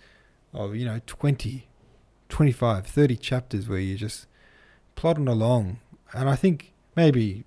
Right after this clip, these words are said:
if I read them back, there'd be a lot of interesting stuff there. But, um, yeah, I definitely hit that same slump that you seem to be feeling now, I Am Norwegian. But rest assured, keep reading it, 'cause when you look back on it at the end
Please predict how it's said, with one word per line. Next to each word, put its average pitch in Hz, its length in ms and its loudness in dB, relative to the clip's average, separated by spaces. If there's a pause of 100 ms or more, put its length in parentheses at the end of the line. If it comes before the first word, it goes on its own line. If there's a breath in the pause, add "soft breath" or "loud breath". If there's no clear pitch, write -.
if 131 140 -8
I 127 80 2
read 123 240 2
them 107 160 -2
back, 107 320 -2
there'd 98 140 -6
be 104 80 -6
a 101 60 -4
lot 101 160 -4
of 92 140 -10
interesting 110 520 -6
stuff - 300 -8
there. 92 240 -8
But, 90 260 -12 (960 soft breath)
um, 90 460 -10
yeah, 95 180 -8
I - 20 -8
definitely 113 340 -6
hit 110 140 -6
that 98 200 -6
same 104 280 -4
slump 104 400 -8
that - 140 -12
you 101 100 -12
seem 104 300 -10
to - 80 -10
be 101 80 -6
feeling 98 360 -8
now, 101 260 -8
I 104 180 -8
Am 104 160 -8
Norwegian. 127 460 -6 (760 soft breath)
But 147 280 4 (100)
rest 156 240 0
assured, 156 300 0
keep 190 240 -2
reading 131 240 4
it, 104 180 -4
'cause 113 340 -2 (160)
when 143 200 2
you 180 120 2
look 180 200 0
back 165 200 0
on 151 80 2
it 147 140 4
at 143 80 2
the 135 180 2
end 135 300 2